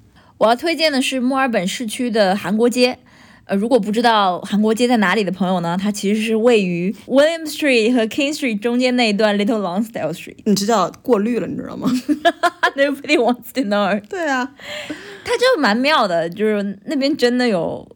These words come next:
Speaker 1: 非常多的韩国餐饮店的选项。
Speaker 2: 但其实类似的，你说的这种，如果是在悉尼的话，Strathfield 和 Eastwood 其实都有非常多类似这样的街，只不过墨尔本可能全都放在C B D里面而已。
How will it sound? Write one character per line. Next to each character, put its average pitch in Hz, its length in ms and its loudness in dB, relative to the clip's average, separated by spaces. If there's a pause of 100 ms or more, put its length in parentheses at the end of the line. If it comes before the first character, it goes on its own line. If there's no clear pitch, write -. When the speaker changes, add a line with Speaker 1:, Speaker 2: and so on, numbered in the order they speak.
Speaker 1:
非 233 260 -4
常 190 220 0
多 196 180 0
的 180 260 2
韩 180 360 -4
国 170 500 -2 (140)
餐 202 220 -4
饮 175 180 -2
店 180 140 -2
的 165 120 -4
选 - 240 -6
项。 156 240 -6 (400)
Speaker 2:
但 311 160 4
其 269 180 4
实 247 360 6 (400)
类 294 180 4
似 262 220 0
的， 214 40 2
你 180 140 2
说 240 220 6
的 240 40 4
这 233 80 0
种， 175 180 2
如 190 120 0
果 226 100 4
是 208 120 2
在 208 120 2
悉 240 240 0
尼 214 140 2
的 170 100 0
话， 175 300 -2 (340)
Strathfield 233 720 2
和 180 260 2 (200)
Eastwood 190 580 0 (420)
其 - 140 0
实 208 80 2
都 214 120 4
有 170 360 2
非 233 180 4
常 185 200 2
多 196 160 4
类 208 120 4
似 202 140 0
这 202 120 2
样 202 140 2
的 175 80 -2
街， 180 300 0
只 185 140 -6
不 185 100 -2
过 208 100 4
墨 208 160 6
尔 202 80 2
本 170 160 0
可 170 120 -4
能 170 260 -4 (260)
全 190 140 0
都 208 80 2
放 208 160 0
在 190 100 2
C 196 160 -2
B 196 80 0
D 208 140 0
里 170 80 -2
面 156 140 -4
而 147 160 -10
已。 - 140 -14